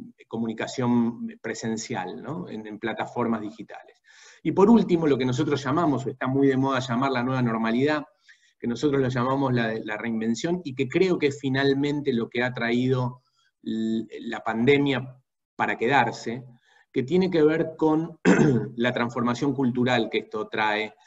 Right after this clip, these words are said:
a las organizaciones. Es decir, cómo vamos a construir nuevas maneras de relacionarnos, nuevas maneras de engagement, eh, nuevos modelos de trabajo que nos ayuden también a instalar una cultura más ágil, más flexible, con menos niveles de control.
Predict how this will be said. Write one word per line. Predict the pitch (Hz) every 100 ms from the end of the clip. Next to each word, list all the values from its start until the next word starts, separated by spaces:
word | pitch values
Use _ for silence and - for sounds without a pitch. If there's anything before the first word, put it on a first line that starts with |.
| _ _
a | 107
las | 107 -
organizaciones. | 101 101 104 101 - 104 85 - -
Es | - 117
decir, | 113 110 -
cómo | 147 151
vamos | 147 147 131
a | -
construir | 120 - 117 120 - _ _ _ -
nuevas | 135 143 170 170 143
maneras | 127 123 123 117
de | 110
relacionarnos, | 107 104 117 120 117 113
nuevas | 120 139 127
maneras | 117 117 117 113
de | 110
engagement, | 107 120 113 110 110 110 110 _ _ _
eh, | - 110 107 104
nuevos | 123 143 156 139
modelos | 123 127 151 139
de | 120
trabajo | 110 110 120 127 120
que |
nos | 107 101
ayuden | 104 - 123 123 117
también | 110 113 123 123 123 - -
a | 110
instalar | - 120 123
una | 123 120
cultura | 117 113 120 117
más | 113 127
ágil, | 120 - 107
más | 110 107
flexible, | 107 - - 131 110 107 104 - _
con | - 120
menos | 131 123
niveles | 120 120 120 113
de |
control. | 107 104 104 143 127 117